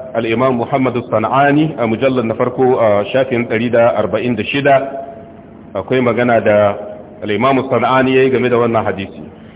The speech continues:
Wannan hadisi babu shakka a dalilin haka yasa aka samu matsaloli guda biyu. Da jin ƙarshen hadisin ka san dole za a samu matsala. Saboda me? Malaman hadisi sun kasu biyu game da hadisin nan.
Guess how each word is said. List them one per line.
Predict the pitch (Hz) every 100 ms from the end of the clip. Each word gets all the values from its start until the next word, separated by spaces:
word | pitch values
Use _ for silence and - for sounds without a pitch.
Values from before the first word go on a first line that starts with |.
| -
Wannan | - 180 185
hadisi | 151 139 147 143
babu | 139 143
shakka | 160 139 143 135 135
a | 131
dalilin | 117 120 143 123
haka | 143 -
yasa | 123 139 131
aka | - 120
samu | 107 117
matsaloli | 123 123 127 127 127
guda | 113 101
biyu. | 98 92 85 - - - - - -
Da | 120
jin | 127 190 190
ƙarshen | - - 160
hadisin | 147 131 139 135 117
ka | 143 143
san | 147 147 143 - 113
dole | 143 139
za | 135 131
a | 123
samu | 113 120
matsala. | 123 127 107 -
Saboda | 170 160 135
me? | 123 107 - - -
Malaman | 117 127 135 135 190
hadisi | 165 151 156 143 143 -
sun | 170 175
kasu | 160 - 139 120
biyu | 143 147
game | 127 123
da | 131
hadisin | 117 107 123 120 117
nan. | 107